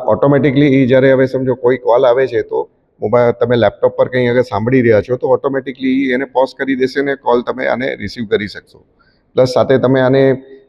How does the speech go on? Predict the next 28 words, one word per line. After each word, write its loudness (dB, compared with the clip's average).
તમને 2
મન 2
થયું 2
કે 2
ગાડીમાં 0
કે -2
ક્યાંય -2
બી -10
જઈ -4
રહ્યા 0
છો, -6
મ્યુઝિક -8
સાંભળવું -6
છે, -8
તમે -8
આરામથી -4
શાંતિથી -14
સાંભળી -8
શકો -14
છો. -16
અને 2
ઘણા 2
બધા 2
જે 2
લોકોને 0
હિયરિંગનો 2
ચેલેન્જીસ 0
છે, -8